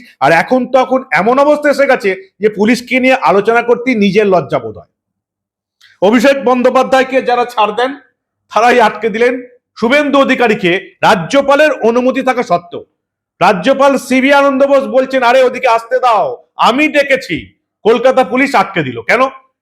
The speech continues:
কারণ নবান্নের চোদ্দ তলার রিকোয়েস্ট আছে না, নবান্নের চোদ্দ তলার অর্ডার আছে বিনীত গোয়েলের কাছে।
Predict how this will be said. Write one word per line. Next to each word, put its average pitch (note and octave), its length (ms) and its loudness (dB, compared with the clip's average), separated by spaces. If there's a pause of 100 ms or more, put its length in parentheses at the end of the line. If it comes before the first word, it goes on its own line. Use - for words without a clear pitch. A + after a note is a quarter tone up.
কারণ G#3+ 160 2
নবান্নের A#3+ 640 0
চোদ্দ F#3 260 -2
তলার B3 320 0
রিকোয়েস্ট A3 460 0
আছে E3 180 -4
না, G#3+ 220 0 (680)
নবান্নের G#3+ 460 2
চোদ্দ G#3+ 240 0
তলার B3 340 2
অর্ডার G#3+ 360 2
আছে A3+ 280 -2
বিনীত G3 360 -6
গোয়েলের G#3 300 -2
কাছে। - 420 -10